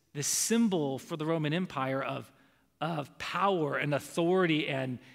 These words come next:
if you mess with us, this is what happens to you, right? And two thousand years later,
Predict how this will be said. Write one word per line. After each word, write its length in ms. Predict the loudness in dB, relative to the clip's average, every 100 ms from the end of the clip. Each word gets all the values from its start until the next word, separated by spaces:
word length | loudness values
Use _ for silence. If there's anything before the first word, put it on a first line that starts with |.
| -18
if 60 | -8
you 160 | -6 -2
mess 460 | 0 2 2 2
with 180 | 0 2
us, 280 | 4 2 0
this 180 | -4 -4
is 120 | -6
what 120 | -6
happens 480 | -4 -4 -2 -4 -4
to 140 | -4
you, 340 | -6 -6 -12 -16 _ _ -10
right? 320 | -6 -4 -6 -10 _ _ _ _ _ _ _ _ _ -8
And 100 | -4
two 220 | -2 -2
thousand 460 | 0 0 0 0 0
years 320 | 0 -4 -4
later, 500 | 0 0 0 -6